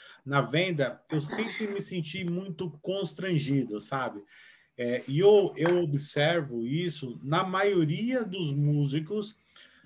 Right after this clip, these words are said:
de, do que, além de ter um preconceito muito grande desse tipo de trabalho, a gente não consegue vender o nosso produto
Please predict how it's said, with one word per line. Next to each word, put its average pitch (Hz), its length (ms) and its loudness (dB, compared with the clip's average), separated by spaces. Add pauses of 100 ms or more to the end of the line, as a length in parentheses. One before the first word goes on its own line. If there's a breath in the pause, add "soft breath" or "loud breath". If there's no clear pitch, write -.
(160 loud breath)
de, 143 340 -6 (120)
do 156 200 2
que, 156 280 2
além 175 300 2
de 226 140 0
ter 202 140 0
um 170 140 2
preconceito 175 1000 -2 (380)
muito 196 400 0
grande 143 460 2
desse 135 260 -2
tipo 139 220 -12
de 120 120 -8
trabalho, 135 580 0 (380 loud breath)
a 135 100 2
gente 165 540 0 (220)
não 185 400 4
consegue 185 640 0
vender 185 580 2
o 196 120 6
nosso 156 280 0
produto 143 680 -4